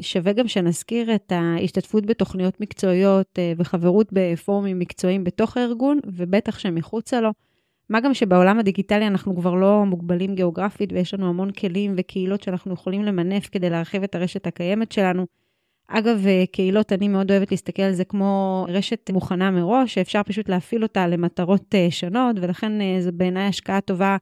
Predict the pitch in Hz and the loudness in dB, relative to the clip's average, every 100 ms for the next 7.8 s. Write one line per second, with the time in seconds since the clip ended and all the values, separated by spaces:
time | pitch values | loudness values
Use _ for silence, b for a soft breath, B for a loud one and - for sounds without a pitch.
0 | - _ _ - 196 180 - 220 214 214 | -6 _ _ -2 0 0 0 0 2 2
1 | 196 180 185 180 185 208 196 175 180 208 | 2 0 0 0 2 2 2 2 2 0
2 | 190 170 156 254 - 262 226 220 _ _ | 2 -2 -2 -4 -2 -2 -2 -4 _ _
3 | - 262 285 254 254 254 - 220 214 - | -2 0 0 0 0 -2 -2 0 0 0
4 | 214 196 220 233 202 190 190 202 - 208 | 0 0 0 -2 0 2 2 0 0 2
5 | 185 196 196 202 196 180 185 170 170 170 | 2 2 2 2 2 0 -4 -2 0 -2
6 | - 190 180 202 247 185 - - 202 - | -2 -4 -2 -2 -2 -6 -6 -4 -4 -2
7 | 208 185 170 185 226 208 190 | 0 2 2 2 0 0 -2